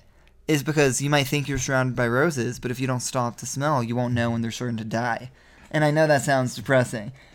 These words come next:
but in life, everything's constantly changing and moving, and you just always have to be aware. I'm not saying, like, you have to think about it all the time, but, you know, you should check in with how things are going, how different relationships are going, and say, "Okay, like, am I happy with where things are at?" And if they are,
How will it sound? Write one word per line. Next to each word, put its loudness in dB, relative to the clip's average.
but 4
in 2
life, 4
everything's 0
constantly -2
changing -4
and -2
moving, -2
and 0
you 0
just 0
always 4
have -4
to -10
be -2
aware. -2
I'm 2
not 4
saying, 0
like, -2
you 2
have -2
to -12
think -2
about 2
it 2
all 2
the -2
time, -2
but, -6
you 0
know, 2
you -6
should -2
check 0
in 2
with -4
how 4
things 0
are -2
going, 0
how 0
different -6
relationships -6
are -4
going, -4
and -4
say, 2
"Okay, 0
like, -4
am -2
I 2
happy 0
with -4
where -6
things -6
are -2
at?" 2
And -2
if -2
they 2
are, 0